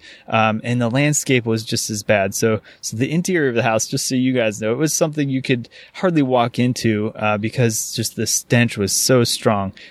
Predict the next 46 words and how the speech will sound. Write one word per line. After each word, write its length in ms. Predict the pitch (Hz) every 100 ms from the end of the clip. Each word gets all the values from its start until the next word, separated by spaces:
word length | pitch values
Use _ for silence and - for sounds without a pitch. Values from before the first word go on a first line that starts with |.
| -
There, 400 | 117 113 117 117
there 300 | 120 117 113
were 80 | 110
a 60 | 107
lot 240 | 117 131
of 80 | 127
cats 360 | - 113 117
that 120 | - 110
lived 220 | 110 110
in 80 | 107
the 80 |
house. 500 | 98 - 104 101 -
They 180 | - 98
just 420 | 98 107 - - - - _ -
tore 180 | 139 135
the 100 | 123
place 300 | - 113 -
apart. 460 | - - 98 95 - -
Um, 300 | 101 98 101
the, 160 | 107
the 120 | - 104
people 280 | 120 123
didn't 240 | 123 117 120
take 180 | 113 -
care 260 | - 104
of 80 | 104
it. 120 | 104
It 60 | 104
was, 220 | 101 -
it 260 | - - -
was 100 | 156
just 200 | 185 151
a 40 |
difficult 460 | 131 127 - 123 110
situation. 640 | 110 - 104 98 - 104
The 60 | 92
hel-, 200 | 127 -
the, 340 | 120 101 123 -
the 120 | 110
family 320 | - 123 127
had 160 | 117 117
a 40 |
lot 200 | 110 107
of 100 | 104
problems. 500 | - 104 101 101 104 - - - -
Um, 440 | - 123 117 117